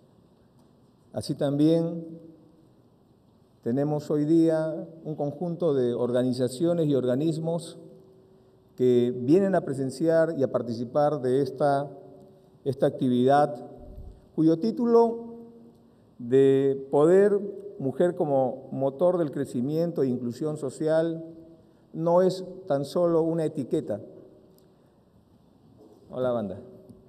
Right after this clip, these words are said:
Es, es un tema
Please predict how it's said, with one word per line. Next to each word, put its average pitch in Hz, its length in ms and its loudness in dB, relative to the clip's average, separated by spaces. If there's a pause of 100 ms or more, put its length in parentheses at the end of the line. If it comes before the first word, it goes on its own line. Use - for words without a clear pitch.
(720)
Es, 180 500 0 (1300)
es 214 160 0
un 208 120 0
tema 220 640 2